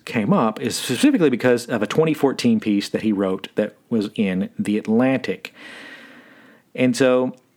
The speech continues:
he was writing about the conflict then, and here's a key paragraph of something he wrote, and I think you're gonna notice some of the key deta-, details here and why this was going viral again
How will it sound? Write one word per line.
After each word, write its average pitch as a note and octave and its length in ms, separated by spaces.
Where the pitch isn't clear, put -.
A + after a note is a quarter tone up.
he D#3 160
was F3+ 140
writing D3+ 220
about B2+ 160
the - 60
conflict B2 420
then, G#2 440
and B2 100
here's F3 340
a - 140
key D#3+ 240
paragraph G2 800
of G2 180
something A#2+ 300
he A#2+ 100
wrote, G2 400
and G#2+ 120
I G#2 60
think F#3+ 220
you're D3+ 120
gonna C3+ 140
notice A2+ 300
some A2 140
of G#2 40
the G#2 60
key A2+ 160
deta-, G#2 540
details A2 240
here G#2+ 260
and G2+ 240
why C3+ 320
this A2+ 180
was G#2+ 120
going G#2+ 240
viral G2+ 320
again G2 240